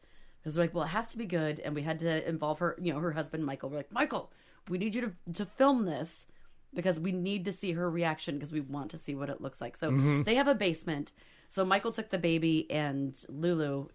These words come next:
Speaker 1: down into the basement. And then Heather and I went and got all ready and, uh, put on our dresses and my ridiculous wig. It's the most ridiculous thing. And my sister looked, like, super cute. She has,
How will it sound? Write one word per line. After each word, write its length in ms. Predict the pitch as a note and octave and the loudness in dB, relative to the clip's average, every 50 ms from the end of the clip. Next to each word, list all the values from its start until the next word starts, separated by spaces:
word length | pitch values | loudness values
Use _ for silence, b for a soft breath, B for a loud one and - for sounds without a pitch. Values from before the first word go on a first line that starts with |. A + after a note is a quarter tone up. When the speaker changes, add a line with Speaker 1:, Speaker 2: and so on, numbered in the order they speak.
| D3+ | -12
Speaker 1:
down 400 | C#3+ - D3+ D3+ D3 C#3+ C#3+ C#3+ | -4 0 0 2 2 2 0 0
into 280 | - - D3+ C#3 D3+ D3 | 0 -2 -4 -4 -4 -6
the 80 | C#3+ C3+ | -8 -2
basement. 520 | - E3 D#3+ D#3 - - C#3+ C#3 A#2 - | 0 0 0 0 -2 -4 -6 -6 -6 -4
And 160 | - D3 C#3+ | -6 -6 -4
then 140 | - D#3 D3 | -2 -4 -2
Heather 200 | C#3+ D#3+ E3+ D#3 | -2 0 0 0
and 80 | D#3 D3+ | 2 2
I 100 | D3 C#3+ | 0 0
went 160 | C3 C#3+ - | 0 -2 -4
and 100 | - C#3+ | -4 -2
got 140 | C#3+ C#3 C#3 | -2 -2 -2
all 160 | C#3 C#3 C#3+ | -2 -2 -2
ready 300 | C#3 C#3+ C#3 C#3+ C#3 - b b b b b b b b b b _ | -2 -2 -2 -4 -6 -6 b b b b b b b b b b _
and, 460 | E3+ E3 D#3+ D3+ C#3+ C#3+ C#3+ - - | 0 0 2 0 0 -2 -4 -6 -4
uh, 160 | - C#3+ C3+ | -4 -4 -4
put 160 | - - F3+ E3+ | -4 -2 -2 0
on 140 | E3 D#3+ | 2 2
our 80 | D3+ D3 | 0 -2
dresses 480 | C#3+ - F3+ E3+ E3 - - E3+ D#3+ E3+ | -2 -2 -2 -2 0 0 -2 -2 -2 0
and 160 | E3 D#3+ C3+ | 0 0 0
my 140 | C#3 C#3+ C3+ - - | 0 0 -2 -2 -4
ridiculous 1080 | D3 C#3+ C3+ C3 - _ _ _ - A3+ G#3+ - - - G3+ F#3 D#3+ E3+ D#3 - - | -6 -8 -8 -12 -16 _ _ _ -2 -2 -2 -2 -2 -2 0 2 4 4 2 2 -2
wig. 440 | D#3 C#3+ D#3+ D3+ C#3 C#3+ E3 D#3 - - _ _ _ _ _ _ _ - - - | -2 0 2 2 4 2 0 -2 -6 -12 _ _ _ _ _ _ _ -20 -4 0
It's 200 | F3+ E3+ - - | 0 0 0 -2
the 140 | - G3 G3+ | -2 0 2
most 280 | G3+ F#3 E3+ F3 - | 2 2 2 0 -2
ridiculous 460 | D#3+ D3 C#3+ C#3+ - - C#3+ B2 A#2+ | -4 -4 -4 -6 -6 -6 -8 -8 -8
thing. 180 | - - C3 B2+ | -6 -6 -6 -6
And 60 | C3 | -4
my 80 | C#3 C#3+ | -6 -6
sister 280 | - F3 C#3 - D#3+ | -6 -6 -6 -4 -4
looked, 120 | D3 C#3+ - | -6 -4 -6
like, 120 | - - - | -10 -10 -8
super 280 | - - C#3+ - C3+ | -8 -8 -8 -8 -10
cute. 300 | C#3 - - C#3 D3 - - | -12 -10 -10 -10 -8 -8 -10
She 120 | - D3 | -8 -8
has, 280 | C#3 C3+ C3 - - | -6 -6 -8 -10 -14